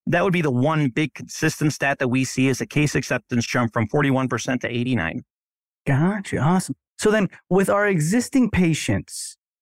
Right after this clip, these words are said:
Speaker 2: like, let's just
Speaker 1: Mm-hmm.
Speaker 2: say we, we decided to do this, or we decided to sign up with Your Virtual Consult, or, like, whichever way, right? And then we're like, "Okay, we want to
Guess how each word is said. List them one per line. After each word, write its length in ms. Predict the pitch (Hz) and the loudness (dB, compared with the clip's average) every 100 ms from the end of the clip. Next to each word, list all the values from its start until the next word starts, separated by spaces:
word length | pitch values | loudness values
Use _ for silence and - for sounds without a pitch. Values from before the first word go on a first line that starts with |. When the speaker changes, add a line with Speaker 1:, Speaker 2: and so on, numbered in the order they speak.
| _ _ _ | _ _ _
Speaker 2:
like, 80 | 160 | 2
let's 180 | 180 165 | 2 2
just 160 | 202 | 0
Speaker 1:
Mm-hmm. 40 | 151 | 2
Speaker 2:
say 160 | 180 | 2
we, 480 | 160 165 156 139 127 - | 2 2 2 2 0 0
we 160 | 135 147 | 2 2
decided 800 | 143 - 170 170 170 165 147 - - | 2 2 2 2 2 2 0 -6 -2
to 80 | 139 | 0
do 240 | 120 220 | 2 2
this, 340 | 196 196 185 160 | 4 2 2 2
or 40 | |
we 100 | 156 | 2
decided 340 | 151 175 165 | 2 2 2
to 220 | 160 151 - - | 2 0 -4 -18
sign 200 | - 170 160 | -2 2 2
up 80 | |
with 140 | 139 139 | 2 2
Your 140 | 156 | 2
Virtual 300 | 143 147 143 | 2 0 0
Consult, 480 | - 175 170 180 170 | 2 2 2 2 2
or, 220 | 151 127 - - | 2 -2 -4 -2
like, 200 | 165 - _ - | -2 -2 _ -2
whichever 280 | 180 202 143 | 2 4 2
way, 140 | 117 | 2
right? 220 | 120 143 - _ _ _ - | 0 -2 -6 _ _ _ 2
And 120 | 160 | 4
then 100 | 170 | 4
we're 100 | 165 | 2
like, 200 | 139 - | 0 -2
"Okay, 200 | 160 143 | 0 2
we 200 | 123 185 | 4 4
want 440 | 202 160 156 160 - | 4 2 2 0 0
to 500 | 156 143 123 113 | 2 4 4 0